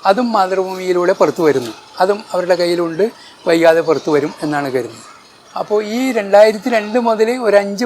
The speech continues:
പുസ്തകത്തിൻ്റെ പണി ഇവിടെ കഴിഞ്ഞിരിക്കുന്നു. ഇത് കഴിഞ്ഞാൽ തൊട്ടടുത്ത് വരുന്ന സഹോദരൻ അയ്യപ്പൻ്റെ, ആ, അധികം അറിയപ്പെടാതെ കിടക്കുന്ന ഏടുകൾ അടങ്ങുന്ന ഒരു വലിയ പുസ്തകമാണ് പ്ലാൻ ചെയ്തിട്ടുള്ളത്. അതാണ് അടുത്തത്. ആ, അത്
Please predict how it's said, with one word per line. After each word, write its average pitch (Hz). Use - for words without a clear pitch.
പുസ്തകത്തിൻ്റെ 190
പണി 170
ഇവിടെ 165
കഴിഞ്ഞിരിക്കുന്നു. 127
ഇത് 226
കഴിഞ്ഞാൽ 214
തൊട്ടടുത്ത് 202
വരുന്ന 175
സഹോദരൻ 170
അയ്യപ്പൻ്റെ, 170
ആ, 156
അധികം 208
അറിയപ്പെടാതെ 175
കിടക്കുന്ന 165
ഏടുകൾ 165
അടങ്ങുന്ന 147
ഒരു 196
വലിയ 220
പുസ്തകമാണ് 190
പ്ലാൻ 156
ചെയ്തിട്ടുള്ളത്. 131
അതാണ് 220
അടുത്തത്. 131
ആ, 165
അത് 226